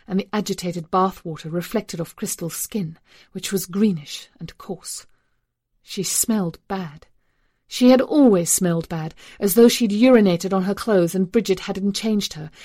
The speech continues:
as though Bridget couldn't keep her clean, but now her odour was rancid and nearly overpowering.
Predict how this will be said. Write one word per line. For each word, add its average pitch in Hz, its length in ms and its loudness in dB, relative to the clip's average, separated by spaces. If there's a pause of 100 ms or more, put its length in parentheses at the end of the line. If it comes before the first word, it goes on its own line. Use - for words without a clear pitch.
(140)
as 220 140 -2
though 262 120 6
Bridget 214 420 0
couldn't 240 260 2
keep 247 220 0
her 214 120 0
clean, 220 300 2
but 202 160 0
now 208 280 6
her 196 220 -6
odour 185 240 -2
was 165 200 -8
rancid 170 520 -4
and 165 300 -4
nearly 175 300 -2
overpowering. 170 760 -14